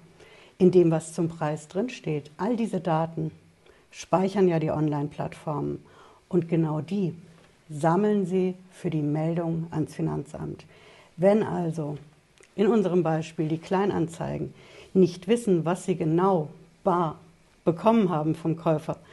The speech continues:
weil sie sich persönlich getroffen haben, dann melden die Plattformen das, was in der Annonce steht. Und das kommt beim Finanzamt als Einnahme an.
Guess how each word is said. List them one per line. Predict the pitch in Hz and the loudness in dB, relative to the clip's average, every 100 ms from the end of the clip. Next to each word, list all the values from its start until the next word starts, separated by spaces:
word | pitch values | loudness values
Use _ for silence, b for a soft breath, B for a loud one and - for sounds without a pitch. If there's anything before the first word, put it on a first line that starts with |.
| B B B | B B B
weil | 180 | 0
sie | 165 | 2
sich | 165 165 | 0 -4
persönlich | 185 156 170 160 | -4 -2 0 0
getroffen | - 139 240 240 190 | -4 -8 -6 -2 -2
haben, | 160 151 160 - _ _ b b b b b b | -2 -4 -6 -10 _ _ b b b b b b
dann | 220 247 | 0 4
melden | 220 190 190 | 4 4 4
die | |
Plattformen | 180 151 160 - 170 170 175 165 - _ _ - | 2 -2 -4 -4 -4 -2 -4 -6 -14 _ _ -2
das, | 160 151 | -2 -2
was | 160 165 | -4 -2
in | 185 | 0
der | 151 | 0
Annonce | 170 165 165 165 | 2 0 -2 -6
steht. | - - 151 - - _ _ _ _ | -10 -10 -10 -10 -20 _ _ _ _
Und | 170 165 165 | -4 0 0
das | 170 - | -2 -2
kommt | 233 196 | -4 0
beim | 190 | 0
Finanzamt | 175 175 160 160 - 180 175 - - | 0 -2 -2 -2 -4 -4 -4 -8 -6
als | 190 175 | -6 -2
Einnahme | - 180 170 160 156 | 2 6 6 4 -2
an. | 156 156 | -4 -6